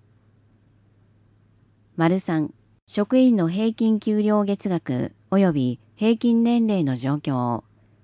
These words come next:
令和七年四月一日現在。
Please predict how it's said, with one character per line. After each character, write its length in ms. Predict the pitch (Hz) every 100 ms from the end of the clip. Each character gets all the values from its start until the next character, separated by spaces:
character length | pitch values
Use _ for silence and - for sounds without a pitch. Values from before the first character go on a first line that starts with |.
| _
令 180 | 208 220
和 120 | 202
七 220 | 185 190 190
年 280 | 151 127 -
四 180 | - 247
月 220 | 233 208
一 180 | - 196
日 220 | 208 208
現 240 | 185 180 151
在。 320 | 131 139 -